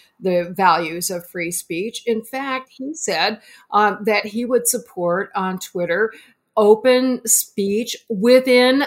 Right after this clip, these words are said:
the bounds of the law. So here we come again, full circle to our last uh, response to On the Media. The law, the First Amendment law, if we're talking about the government,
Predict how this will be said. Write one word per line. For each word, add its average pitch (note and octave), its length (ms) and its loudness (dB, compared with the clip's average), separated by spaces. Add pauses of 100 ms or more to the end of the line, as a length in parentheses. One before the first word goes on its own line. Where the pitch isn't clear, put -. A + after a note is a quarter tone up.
(120)
the C4 160 -2
bounds A#3+ 760 0
of C4 160 -4
the C#4+ 100 -2
law. C#4+ 600 6 (360)
So A#3+ 500 2
here B3+ 300 -4
we D4 140 -6
come A#3+ 320 -2
again, A3+ 460 0
full A#3 220 -2
circle A#3 500 -2
to G#3+ 200 0
our G#3 300 2 (100)
last A#3 720 0 (320)
uh, F#3+ 260 4
response F#3 840 0
to F#3+ 400 0
On F#3 340 -2
the F3 80 -6
Media. E3+ 600 -4 (300)
The A#3+ 220 2
law, A3 680 4 (160)
the A3 100 -2
First B3+ 480 -6
Amendment B3 500 -4
law, F#3 240 -4
if B3 100 -10
we're G#3+ 100 0
talking G#3+ 340 -4
about G3 260 -6
the G3 60 -12
government, A#3 600 -2